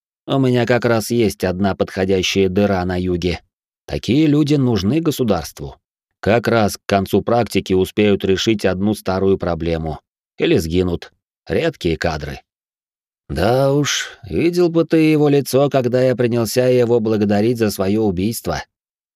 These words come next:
Император действующий расхохотался и отправил очередной вихрь пламени в ожившего Гринривера.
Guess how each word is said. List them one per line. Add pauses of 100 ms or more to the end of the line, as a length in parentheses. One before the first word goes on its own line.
(120)
Император
действующий
расхохотался (320)
и
отправил
очередной
вихрь
пламени
в
ожившего
Гринривера.